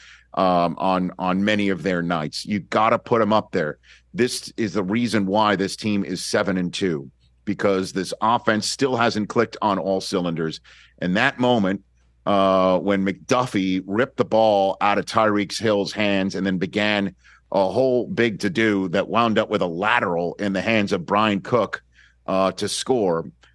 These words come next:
It was one of those moments where I'm in the booth and I'm like, "Wait a minute. Okay, that's play stopped for nothing. Wait a minute.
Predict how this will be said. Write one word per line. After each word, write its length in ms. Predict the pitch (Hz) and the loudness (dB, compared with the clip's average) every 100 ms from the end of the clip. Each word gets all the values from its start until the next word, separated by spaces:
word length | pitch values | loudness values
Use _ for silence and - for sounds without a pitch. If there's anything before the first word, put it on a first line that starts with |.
| _ 104 | _ -2
It 60 | |
was 200 | 104 104 | -2 0
one 160 | 113 123 | 2 4
of 60 | |
those 200 | 113 107 | 4 2
moments 440 | 90 120 113 101 95 | 2 2 4 2 2
where 120 | 98 | 2
I'm 220 | 107 127 | 4 2
in 80 | 113 | 2
the 80 | 101 | 2
booth 320 | 117 120 95 | 2 0 2
and 100 | 98 | 0
I'm 80 | 95 | 2
like, 160 | 95 87 | 0 0
"Wait 200 | 110 117 | 0 2
a 40 | |
minute. 260 | 92 107 - 95 | 2 0 -2 -2
Okay, 460 | 110 107 98 110 _ - _ - | 0 2 2 0 _ -20 _ 0
that's 220 | 190 - | 0 -2
play 320 | - 117 104 | 0 0 2
stopped 340 | - 104 101 | 0 -2 -2
for 100 | - | -2
nothing. 380 | 98 98 113 104 | 2 2 2 0
Wait 220 | 92 131 | 2 4
a 40 | 110 | 4
minute. 280 | 98 123 | 2 2